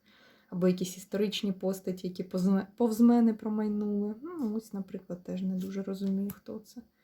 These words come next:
Ну, тут просто лев зображений. Цікаво. Цар звірів. М,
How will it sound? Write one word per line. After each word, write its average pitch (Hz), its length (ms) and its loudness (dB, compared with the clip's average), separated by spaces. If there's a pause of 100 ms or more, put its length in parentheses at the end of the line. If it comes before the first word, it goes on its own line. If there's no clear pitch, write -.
(560)
Ну, 190 100 -4
тут 240 260 -2
просто 196 440 -4
лев 185 320 4
зображений. 190 880 -2
Цікаво. 185 840 -6 (1080)
Цар 190 260 -10
звірів. 190 760 -2 (2250)
М, 269 300 -8